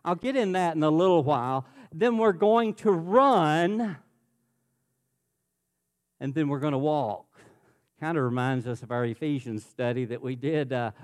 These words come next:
on, uh, uh, on Wednesday night, Sit, Walk, Stand, Watchman Nee's book. But that's kind of the way Paul writes a lot.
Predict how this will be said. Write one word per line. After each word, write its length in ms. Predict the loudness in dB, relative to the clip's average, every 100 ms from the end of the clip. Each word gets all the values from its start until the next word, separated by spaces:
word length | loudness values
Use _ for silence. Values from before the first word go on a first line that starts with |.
| -8
on, 480 | -2 2 2 0 0
uh, 340 | 0 0 -2 -6 _ _ _ _ -6
uh, 300 | -2 -2 -6 -12 _ _ _ _ _ _ _ _
on 160 | -4 -2
Wednesday 540 | 0 0 -2 -2 -2
night, 480 | 0 0 0 -2 -4 -8 -4
Sit, 220 | -4 -2
Walk, 320 | 0 -2 -2 -12
Stand, 400 | -6 -4 -4 -4
Watchman 560 | -4 -6 -8 -8 -6
Nee's 320 | -4 -4 -4 -6
book. 480 | 2 4 4 0 _ _ _ _
But 160 | -2 0
that's 240 | 0 -2
kind 300 | -8 -6 0
of 80 | 2
the 100 | 2
way 200 | 2 2
Paul 420 | 0 0 4 4
writes 520 | 2 0 0 -4 _
a 80 | -6
lot. 480 | -2 -2 -4 -8 -14